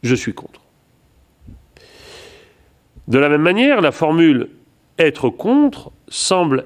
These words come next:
être prise dans un jeu d'opposition qui accepte sans doute un examen aussi raffiné que les positions qu'il recouvre. Être contre semble d'abord le contraire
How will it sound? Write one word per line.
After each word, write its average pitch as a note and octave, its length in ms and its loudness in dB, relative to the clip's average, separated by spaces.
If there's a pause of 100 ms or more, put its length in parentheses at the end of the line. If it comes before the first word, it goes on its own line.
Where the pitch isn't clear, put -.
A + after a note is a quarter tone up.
être A#2+ 360 -2
prise B3 580 2
dans A#2 320 0
un A2+ 120 0
jeu C3 300 2
d'opposition C3+ 1000 -2 (680)
qui F#3 180 0
accepte F#3 400 -2
sans E3+ 200 0
doute F3+ 180 0
un C3+ 100 2
examen C3 680 0
aussi E3+ 320 2
raffiné C3+ 680 -2 (420)
que F3+ 100 2
les F3 160 4
positions F#3 760 -2 (500)
qu'il F3 180 0
recouvre. - 500 -6 (2000)
Être A2+ 240 -4
contre B3+ 480 -4 (100)
semble A2 560 -4
d'abord D#3+ 600 -2 (720)
le C#3 200 2
contraire C#3+ 640 -2